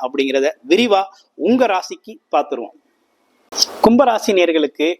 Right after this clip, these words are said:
இப்ப பார்த்தோம் அப்படின்னு கேட்டீங்கன்னாக்க, இந்த ரெண்டாயிரத்தி இருபத்தி நாலு இருபத்தி அஞ்சு குரு பெயர்ச்சி பலன்கள் எவ்விதமான மாற்றங்களை ஏற்படுத்தி தரப்போகுது, குரு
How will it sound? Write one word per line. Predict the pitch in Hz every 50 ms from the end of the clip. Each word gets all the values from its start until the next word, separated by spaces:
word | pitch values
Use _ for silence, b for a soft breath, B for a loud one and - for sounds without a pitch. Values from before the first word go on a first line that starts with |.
| _ _ -
இப்ப | 156 127 - 147
பார்த்தோம் | - 156 151 160 156 - 160 143
அப்படின்னு | 127 131 135 131 120
கேட்டீங்கன்னாக்க, | 120 117 123 120 120 120 120 - - 127 110 117 - - _ -
இந்த | 139 160 165 156 147
ரெண்டாயிரத்தி | 139 160 185 214 233 233 233 214 220 220 - 208 175
இருபத்தி | 156 160 170 180 175 180 175
நாலு | 160 156 151 156 156 165 - _ _
இருபத்தி | - 143 156 180 180 180 180 - - 156
அஞ்சு | 139 135 139 131 - 147 151 165 _ _
குரு | _ - 160 170 175
பெயர்ச்சி | - 156 143 143 139 - - 123 - -
பலன்கள் | 139 135 135 135 135 151 165 - b b b b b -
எவ்விதமான | 139 160 190 196 240 233 220 196 180 165 151 143
மாற்றங்களை | 143 147 156 - 165 160 151 139 139 139 113
ஏற்படுத்தி | 123 135 131 - 139 127 - 139 117
தரப்போகுது, | - - - - - 123 120 120 139 160 - B B B B B 143 143 139
குரு | 156 202 226 247